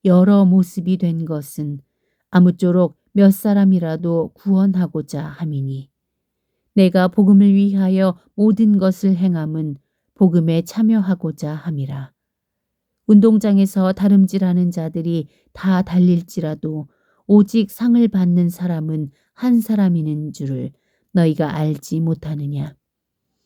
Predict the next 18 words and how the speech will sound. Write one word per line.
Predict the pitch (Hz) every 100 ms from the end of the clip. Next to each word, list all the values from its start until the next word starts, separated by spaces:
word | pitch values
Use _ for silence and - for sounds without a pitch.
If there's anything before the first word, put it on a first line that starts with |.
| _ -
너희도 | 190 196 214
상을 | 208 233 233 226
받도록 | 202 185 175 170 170 - _ -
이와 | 208 190
같이 | 180 160 - - 175 160
다름질하라. | - 180 165 160 156 151 139 147 151 135 _ _ _ _ _ _ _ _ -
이기기를 | 220 196 190 208 208 190
다투는 | 190 196 202 196 185
자마다 | 180 170 160 151 151 143 - _
모든 | 202 202 202 196
일에 | 180 180 180
절제하나니 | 175 180 175 - 175 170 156 147 139 135 135 - _ _ _ _ _
그들은 | - 185 190 190
썩을 | 160 - 220 214 226
승리자의 | 214 240 226 220 202 180 165 175
관을 | - 175 165 165 -
얻고자 | 170 - - 160 170 156
하되 | 147 147 147 135